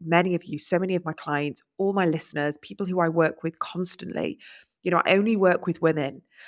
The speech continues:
and I only work with women who, I guess, are willing to, they wanna learn, they want to help themselves, and they want to learn, and they wanna advocate for them, for themselves.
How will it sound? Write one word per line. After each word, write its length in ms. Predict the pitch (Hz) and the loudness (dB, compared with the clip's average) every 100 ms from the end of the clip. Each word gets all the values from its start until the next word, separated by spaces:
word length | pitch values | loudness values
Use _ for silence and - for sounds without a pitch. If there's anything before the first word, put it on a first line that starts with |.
| - - - | -20 -6 0
and 100 | 170 | 4
I 80 | 165 | 4
only 280 | 185 190 214 | 4 2 2
work 260 | 190 175 - | 2 2 2
with 180 | 170 170 | -2 2
women 380 | 175 175 156 | 4 4 0
who, 580 | - 170 185 175 165 160 - _ _ _ _ _ - | -2 2 4 4 2 -2 -10 _ _ _ _ _ -2
I 60 | 190 | 2
guess, 500 | 185 165 - - - _ | 4 4 2 -6 -8 _
are 120 | 175 165 | 2 4
willing 460 | 170 185 175 175 - - | 6 4 4 0 -4 0
to, 500 | 170 160 160 156 160 - | 2 4 2 -4 -10 0
they 80 | 185 | 0
wanna 320 | 170 208 202 | 4 2 4
learn, 400 | 180 160 151 147 | 4 4 2 0
they 120 | 170 | -2
want 340 | 160 185 196 208 | 0 2 0 -2
to 380 | - 190 180 175 - _ | -2 0 0 -2 -8 _
help 340 | - 190 175 - | -4 0 0 -2
themselves, 880 | 170 - 165 156 151 147 - - - - - - _ - | 0 2 2 2 2 -2 -8 -12 -14 -20 -20 -20 _ -2
and 180 | 160 160 | 0 2
they 100 | 170 | 2
want 260 | 160 180 | 2 -2
to 100 | 175 | 0
learn, 460 | 170 156 151 147 147 - | 2 2 4 2 -2 -4
and 100 | 160 | -2
they 60 | |
wanna 220 | 156 165 - | 0 0 0
advocate 500 | 170 - 175 160 - | -2 -4 -4 -2 -2
for 80 | 165 | -6
them, 140 | 156 | -8
for 80 | - | -10
themselves. 720 | - 151 147 156 147 147 - | -10 -6 -2 0 0 -2 -6